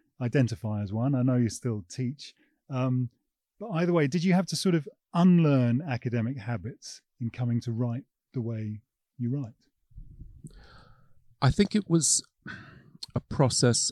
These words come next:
Speaker 2: I mean, it, it wasn't so much an unlearning as a sort of, you know, running, screaming away, in a way,
Speaker 1: <laughs>
Speaker 2: from academic writing. Um,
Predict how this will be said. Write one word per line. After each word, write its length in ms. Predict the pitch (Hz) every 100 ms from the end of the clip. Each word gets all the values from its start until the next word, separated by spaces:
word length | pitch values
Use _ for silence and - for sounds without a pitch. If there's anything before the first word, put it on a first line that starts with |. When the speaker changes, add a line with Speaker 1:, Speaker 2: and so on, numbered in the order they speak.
| -
Speaker 2:
I 40 |
mean, 120 | 123 123
it, 80 | - - - - _ - _ _ _ -
it 60 |
wasn't 260 | 147 165 196
so 120 | 156
much 200 | 139 -
an 100 | 117 -
unlearning 760 | 107 110 104 95 95 87 73 73 -
as 160 | 95 92
a 80 | 85
sort 280 | - 90
of, 280 | 87 - - _
you 100 | 95
know, 240 | 82 80 - -
running, 400 | 92 95 90 85
screaming 520 | - - 90 82 78
away, 400 | 78 78 76 76 - - 90 -
in 100 | 98
a 80 |
way, 260 | 80 80 - - - - -
Speaker 1:
<laughs> 420 | - - - -
Speaker 2:
from 220 | - 98
academic 500 | 90 - 87 82 -
writing. 320 | 82 71 73 - - _ _ _ _ _ _ _ _ _ _ - -
Um, 240 | 95 90